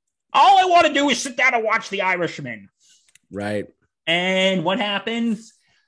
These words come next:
Speaker 1: By the time it's, like, nine o'clock, I'm like, "Okay, I'll be done by midnight." And, y-, you know, some people, including our dear friend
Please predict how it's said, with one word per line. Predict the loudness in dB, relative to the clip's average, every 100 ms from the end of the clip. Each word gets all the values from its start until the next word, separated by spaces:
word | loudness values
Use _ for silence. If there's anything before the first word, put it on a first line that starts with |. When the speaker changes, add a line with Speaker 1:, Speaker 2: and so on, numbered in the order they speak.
| _ -6
Speaker 1:
By | -4
the | -2
time | -6 -8 -10
it's, | -6 -4
like, | -4
nine | -2 -4
o'clock, | -4 -10 -12 -10
I'm |
like, | -12 -12 _ -6
"Okay, | -4 -4
I'll | -6
be | -6
done | -6
by | -6 -8
midnight." | -6 -8 -8 -10 _ _ _ _ _ _ _ _ _ _ _ _ _ _ _ _ _ _ _ _ _ -4
And, | -2 -2 -4 -6 -8 -12 _ _ _ _ _ _ _ -14
y-, | -12
you | -8
know, | -8
some | -8 -10 -6 -4 -4
people, | -4 -4 -2 -4
including | -4 -2 -2 0
our | -4
dear | -2 -2 -2
friend | -4 -4 -6